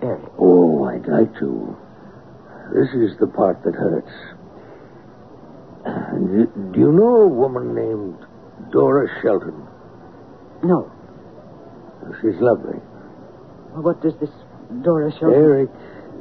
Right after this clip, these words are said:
Speaker 2: is having an affair with her.
Speaker 1: Oh, that's impossible.
Speaker 2: Why is it impossible?
Speaker 1: Well, because, because
Speaker 2: And because you don't want to believe it.
Speaker 1: No, because I know it isn't true. Because I know Eric loves me.
Speaker 2: I had Eric watched.
Speaker 1: You had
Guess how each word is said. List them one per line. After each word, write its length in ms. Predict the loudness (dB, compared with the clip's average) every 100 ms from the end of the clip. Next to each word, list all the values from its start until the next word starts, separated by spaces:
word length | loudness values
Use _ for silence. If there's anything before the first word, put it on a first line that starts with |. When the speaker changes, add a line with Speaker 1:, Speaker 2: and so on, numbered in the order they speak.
| -14
Speaker 2:
is 240 | -8 -6 -6 -4
having 320 | -2 -2 -2
an 100 | -2
affair 360 | -2 0 0 -2
with 200 | -8 -10
her. 300 | -10 -12 -12 -4
Speaker 1:
Oh, 140 | -2 -2
that's 220 | -6 -18
impossible. 400 | -16 -14 -16 -18 -18 0
Speaker 2:
Why 320 | 2 4 2
is 160 | 0
it 160 | -4 -6
impossible? 360 | -6 -2 0 2
Speaker 1:
Well, 120 | 0
because, 720 | -2 -12 -14 -12 -14 -16 -12 -8
because 400 | -8 0 0 0 -4
Speaker 2:
And 100 | 0
because 380 | 2 4 4 2 2
you 180 | 0 4
don't 300 | 4 4 2
want 200 | 0 0
to 40 |
believe 380 | -4 -2 0 0
it. 160 | 0 0
Speaker 1:
No, 60 |
because 260 | 0 0 -8 -6
I 60 |
know 160 | 0 0
it 80 | 0
isn't 300 | -2 -2 -4
true. 560 | 2 4 6 4 -2 -4
Because 280 | -4 -2 -2
I 100 | 0
know 240 | 2 4 2
Eric 380 | 0 0 0 0
loves 320 | -2 0 -2 4
me. 320 | 4 4 0 -8 -2
Speaker 2:
I 460 | 2 4 2 0 0
had 480 | 0 0 0 -4 -6 2
Eric 440 | 4 4 2 0
watched. 600 | 2 2 2 -6 -14 -16 -18 -20 -4 4
Speaker 1:
You 480 | 6 6 0 -10 -8
had 220 | -4 -2